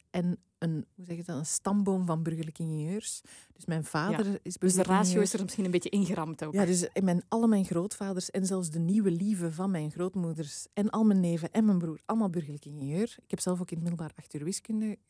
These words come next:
Speaker 1: gedaan, dus ook niks taal of niks. Ehm, en veel wetenschappen. Dus de ratio is er,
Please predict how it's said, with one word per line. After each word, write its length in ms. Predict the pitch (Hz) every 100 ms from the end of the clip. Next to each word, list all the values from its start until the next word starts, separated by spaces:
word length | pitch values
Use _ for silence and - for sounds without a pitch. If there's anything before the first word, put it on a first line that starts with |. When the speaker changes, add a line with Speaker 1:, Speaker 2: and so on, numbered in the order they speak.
| - 185
Speaker 1:
gedaan, 380 | 180 185 214 226
dus 180 | 175 -
ook 160 | - -
niks 400 | 160 180 - - -
taal 320 | 170 170 165
of 140 | 160 -
niks. 200 | - - - - - - _
Ehm, 400 | - 151 147 151
en 160 | 143 151
veel 200 | 165 170
wetenschappen. 680 | 151 202 247 - 262 - 190
Dus 260 | 202 180
de 140 | - 175
ratio 380 | 175 208 - 196
is 160 | 185
er, 220 | 180 -